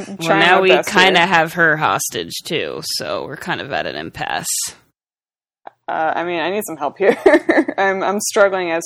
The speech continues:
Speaker 2: to what
Speaker 1: And
Speaker 2: we
Speaker 1: now
Speaker 2: should do
Speaker 1: that,
Speaker 2: next.
Speaker 1: now that I am not being attacked by a fucking insane person. Uh, I'm gonna stand up and dust myself off and be like, "Look,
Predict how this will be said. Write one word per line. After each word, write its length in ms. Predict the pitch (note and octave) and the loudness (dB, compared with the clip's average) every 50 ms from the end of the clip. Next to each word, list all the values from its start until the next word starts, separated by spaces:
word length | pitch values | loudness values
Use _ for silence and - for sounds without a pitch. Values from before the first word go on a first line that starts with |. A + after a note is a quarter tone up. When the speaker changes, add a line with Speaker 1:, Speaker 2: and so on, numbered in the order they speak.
| - | -6
Speaker 2:
to 100 | - F3+ | -6 -6
what 340 | D#3+ D#3 D#3+ D#3 D#3 - - - | -4 0 0 2 2 0 -2 -2
Speaker 1:
And 80 | G#3 | 2
Speaker 2:
we 60 | A3 A3+ | 4 6
Speaker 1:
now 80 | A#3 B3+ | 6 6
Speaker 2:
should 40 | C4 | 6
do 40 | C4+ | 4
Speaker 1:
that, 240 | C4+ C4 C4 B3+ - | 4 4 2 2 0
Speaker 2:
next. 320 | - A3 D#4 - - - | -2 -6 -6 -8 -8 -4
Speaker 1:
now 240 | A3 G#3 A3 A#3+ B3 | 0 2 4 4 4
that 220 | B3 B3 B3 G#3+ - | 4 4 4 4 6
I 180 | F3+ F#3 F3+ F3 | 6 6 6 6
am 400 | E3+ E3 D#3 D3 G2 D#3 E3 D#3+ | 4 4 2 0 -2 -2 -2 -2
not 280 | D#3+ D#3 D#3+ - - | 0 0 0 -2 -2
being 200 | E3+ E3 D3+ C#3+ | -2 -2 -2 -2
attacked 500 | D3 C#3+ - - - C#3 A#2+ - - - | -4 -8 -6 -4 -2 -2 -2 -2 -6 -8
by 140 | G2 B2+ B2+ | -6 -4 -4
a 140 | C3 G#2+ E2 - _ _ _ _ _ _ _ _ _ - - - - | -4 -4 -8 -10 _ _ _ _ _ _ _ _ _ -12 -10 -4 -2
fucking 300 | F#3+ E3+ - F3 D#3+ D3+ | -2 -2 -2 -2 -4 -4
insane 440 | C#3+ C3+ C3+ - - C#3 A2+ G#2+ - | -4 -6 -6 -4 -4 -4 -4 -6 -6
person. 560 | - - - - - - E2+ C2+ B1+ - - - _ _ _ _ _ _ _ _ _ _ _ _ _ _ _ _ - | -8 -10 -8 -8 -10 -10 -12 -10 -12 -12 -14 -16 _ _ _ _ _ _ _ _ _ _ _ _ _ _ _ _ -6
Uh, 340 | - D#2+ E2 D#2 B1 G#1+ - - - - - _ _ _ _ _ _ _ _ _ | -4 -2 -2 -2 -4 -6 -10 -14 -20 -20 -20 _ _ _ _ _ _ _ _ _
I'm 80 | - G#2+ | -14 -12
gonna 80 | C#3+ - - - | -10 -10 -10 -4
stand 300 | - G#3 F#3 F3+ F3+ F3+ | 0 2 2 2 4 6
up 200 | F3+ F3 F3+ - | 4 4 4 2
and 220 | - C3 D#3+ D#3+ | -4 -6 -6 -2
dust 280 | - E3+ E3 E3 E3 - | 2 2 2 2 2 -2
myself 520 | E3+ E3 E3 E3 - - D#3+ D3 D3+ - | -4 -4 -4 -2 -2 0 0 0 0 0
off 340 | E3+ D3+ C#3 C#3+ F3 - - | 0 2 2 2 0 -2 -6
and 100 | D#3+ E3 | -6 -2
be 100 | E3 D#3 | -2 0
like, 360 | D3+ C#3+ C3+ B2 - _ - - _ _ _ - | 0 0 -2 -4 -6 _ -16 -20 _ _ _ -12
"Look, 480 | D#3 D3+ - D2+ G#1+ G1+ - _ - | -8 -6 -4 -4 -4 -6 -8 _ -14